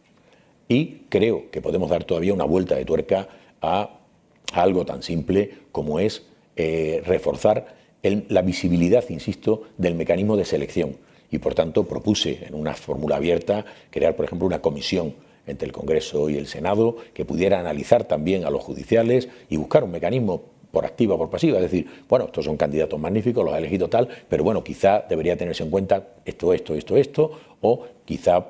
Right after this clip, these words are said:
por estas cuestiones estas personas se hacen acreedoras de un mayor, eh, consenso en su elección, tal. Creo que eso está ahí, creo que son mecanismos que son absolutamente compartidos, muchos de ellos están recogidos en, en la proposición de ley del Partido Popular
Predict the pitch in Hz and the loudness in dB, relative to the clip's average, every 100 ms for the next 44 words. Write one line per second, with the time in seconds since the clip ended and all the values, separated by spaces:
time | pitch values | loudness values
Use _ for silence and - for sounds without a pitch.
0 | - 78 85 80 - - 92 95 107 - | -6 -2 -2 -4 -6 -4 -2 0 0 -4
1 | - 85 - 85 90 85 90 - 85 90 | -10 -6 -4 -4 -4 -4 -2 0 0 -2
2 | 78 76 76 87 98 - - - 85 85 | -2 0 2 4 2 -2 -16 -6 -4 0
3 | 80 82 87 80 - - 87 80 78 78 | 2 4 2 0 -8 -8 -4 -2 0 0
4 | 76 78 78 78 - - - - - - | -2 -2 -2 -2 -4 -4 -4 -6 -8 -6
5 | - - 117 101 101 87 95 85 - 123 | -4 2 2 2 -2 0 0 0 2 0
6 | 95 - - 87 - - _ _ 117 135 | 0 -4 -2 -2 -4 -20 _ _ 2 4
7 | 113 - 110 101 104 139 - - 104 104 | 0 -2 0 2 2 0 -6 -2 0 2
8 | 87 107 95 85 82 104 95 87 - - | 0 0 0 -2 -2 0 0 -2 -6 -20
9 | _ - - 92 82 - 82 85 82 82 | _ -10 -2 0 -2 -2 0 0 0 -4
10 | 73 69 65 - 90 131 135 78 76 85 | -4 -4 -4 -2 2 2 0 -6 -2 2
11 | 80 82 67 78 76 76 - 90 82 76 | 2 0 -2 -4 -4 -4 -2 0 0 -2
12 | 76 - _ 78 76 73 71 69 80 76 | -6 -16 _ 0 2 2 -2 -4 -2 0
13 | 78 82 73 73 - 69 82 73 71 73 | 0 0 -2 -4 -10 -8 -6 -6 -4 0
14 | - - | 0 0